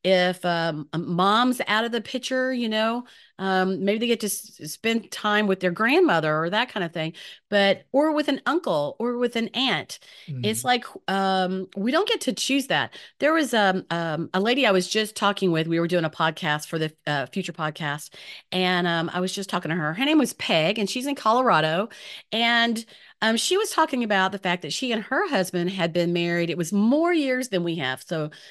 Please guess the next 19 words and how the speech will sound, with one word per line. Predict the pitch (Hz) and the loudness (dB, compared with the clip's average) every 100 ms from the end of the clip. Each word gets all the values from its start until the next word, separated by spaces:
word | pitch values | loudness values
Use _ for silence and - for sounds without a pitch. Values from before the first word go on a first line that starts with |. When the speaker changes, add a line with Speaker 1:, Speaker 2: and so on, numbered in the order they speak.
| - | -6
Speaker 1:
we've | 269 | -2
been | |
married | 294 262 233 | 2 2 2
forty-four | 254 254 269 247 | 2 2 2 2
years. | 233 220 214 208 | 2 0 0 -2
It | 254 | -2
was | 349 | -2
either | 359 226 | -2 -2
forty-six | 240 254 262 - 254 - | 0 0 0 -4 -4 -4
or | 175 | -6
forty-eight | - 214 214 202 180 | -2 -2 0 0 0
years. | 202 202 196 - - - - _ - | 0 -2 -4 -10 -20 -20 -20 _ -6
And | 220 226 | 0 0
she | - 302 | 0 -2
was | 359 - | -2 -2
talking | 269 226 | -2 -2
about | 208 185 151 - _ _ | 0 0 0 -6 _ _
how | - 247 262 | -10 -4 -4
long | 262 247 220 | -2 0 0